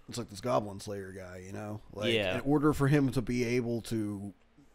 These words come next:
Speaker 1: do what he did to protect that girl and to save the other girl, he has to be desensitized to this horrible shit and be able to be like, "Yeah, it's better to put this girl out of her misery because she's already dead and she's suffering anyways." That's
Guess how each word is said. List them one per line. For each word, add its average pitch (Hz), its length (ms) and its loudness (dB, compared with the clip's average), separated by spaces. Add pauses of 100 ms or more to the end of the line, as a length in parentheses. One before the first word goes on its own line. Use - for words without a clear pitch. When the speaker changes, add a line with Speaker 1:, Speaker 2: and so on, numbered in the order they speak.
(140)
Speaker 1:
do 131 200 2
what 120 240 0
he 113 140 -4
did 110 300 -4
to 104 100 -6
protect 104 400 -8
that 110 240 -4
girl 107 300 -4
and 101 100 -8
to 95 80 -12
save 110 300 -4
the 101 120 -6
other 104 200 -6
girl, 95 400 -8
he 101 160 -6
has 104 240 -6
to - 80 -14
be 101 140 -10
desensitized 95 760 -10
to 101 60 -14
this 95 240 -12
horrible 92 400 -10
shit 107 360 -6
and 92 300 -14
be 101 140 -8
able 101 240 -8
to 104 80 -12
be 98 200 -10
like, 98 340 -10
"Yeah, 95 140 -8
it's 92 140 -12
better 98 240 -8
to 98 80 -8
put 101 180 -8
this 98 140 -12
girl 98 240 -8
out 95 120 -6
of 92 60 -10
her 92 80 -10
misery 95 400 -10
because 87 240 -10
she's 92 260 -8
already 92 380 -10
dead 92 320 -12
and 90 100 -14
she's 92 200 -10
suffering 92 480 -10
anyways." 95 580 -10 (460)
That's - 360 -2